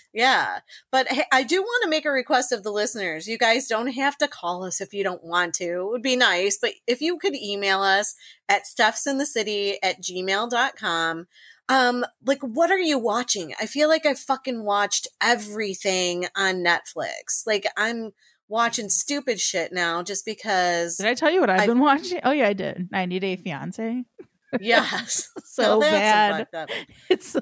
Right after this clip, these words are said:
Speaker 2: good, though.
Speaker 1: It, it's good, but it's bad, right? It's, it's on the same level as Hoarders in my book. Like, you know, you watch it when you wanna feel better about yourself.
Speaker 2: Oh, yeah, for sure.
Speaker 1: Yeah. But I mean, I, people, what are you watching? Like, I have Hulu,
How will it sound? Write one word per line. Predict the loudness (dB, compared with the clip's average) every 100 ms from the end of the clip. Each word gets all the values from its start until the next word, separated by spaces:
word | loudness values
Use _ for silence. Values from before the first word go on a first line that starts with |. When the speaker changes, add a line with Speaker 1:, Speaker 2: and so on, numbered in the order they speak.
| 0 -2 -2
Speaker 2:
good, | -4 -4 -4
though. | -6 -6 -10 -16 _ -20 -20 _ _
Speaker 1:
It, | 2 2 0
it's | 0 0
good, | 4 4 4 2
but | 2
it's | 2 0
bad, | -4 -4 -2 -4 -6 -10 -8
right? | 0 0 0
It's, | -2 0
it's | -2 2
on | 2 2
the | 0
same | 0 0
level | 2 2 2 0
as | -2
Hoarders | -4 -6 -6 -8 -10 -8 -8
in | -6 -4
my | -2 -2
book. | -4 -4 -6 -6
Like, | -2 0 -2 -10 _ _ _ _
you | -2
know, | 0
you | 2 0
watch | 2 4 4 0
it | -2
when | -2 -4
you | -4
wanna | -4 -6
feel | -4 -4
better | -2 -4 -6
about | -8 -10
yourself. | -8 -8 -8 -2
Speaker 2:
Oh, | 2 2
yeah, | 2 -2 -6 -12 _
for | -16
sure. | -16 -14 -14 -2
Speaker 1:
Yeah. | 0 0 -2 -10 _ _ _
But | 0 2
I | 2
mean, | 0 -2 -4 -4
I, | -4 -4 -8 -14 -8
people, | -4 -2 -2 0
what | 0 2
are |
you | 0 0
watching? | 2 2 2 -2 -4
Like, | -4 0
I | 2
have | 2 0
Hulu, | -4 -4 -2 -2 -2 -2